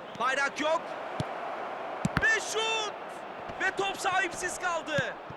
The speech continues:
Topu vakit kaybetmeden geri aldılar. Aradan bir pas. Savio ilerleyecek bir yol buldu.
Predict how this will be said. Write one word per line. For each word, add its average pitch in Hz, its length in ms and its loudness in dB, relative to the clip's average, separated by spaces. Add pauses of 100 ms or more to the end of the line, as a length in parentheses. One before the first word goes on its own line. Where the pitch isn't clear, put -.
(1080)
Topu 226 280 -2
vakit 247 360 -2
kaybetmeden 294 720 2
geri 277 200 2
aldılar. 240 480 2 (2250)
Aradan 240 400 2
bir 254 120 -2 (100)
pas. 330 420 2 (3500)
Savio 247 840 2 (420)
ilerleyecek 269 680 0
bir 320 80 0
yol 277 280 2
buldu. 196 420 -2